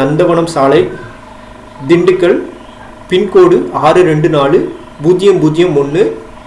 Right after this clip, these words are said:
தமிழ்நாடு. நடைபெறும் நாள்னு எடுத்துக்கிட்டிங்கன்னா பத்தொன்பது ஒன்பது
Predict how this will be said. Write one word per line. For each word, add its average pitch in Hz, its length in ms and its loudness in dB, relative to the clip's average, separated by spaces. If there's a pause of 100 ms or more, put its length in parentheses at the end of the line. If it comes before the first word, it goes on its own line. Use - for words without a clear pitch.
(1080)
தமிழ்நாடு. 156 440 2 (720)
நடைபெறும் 214 420 4
நாள்னு 185 240 2
எடுத்துக்கிட்டிங்கன்னா 151 520 0 (100)
பத்தொன்பது 185 500 2 (120)
ஒன்பது 175 280 4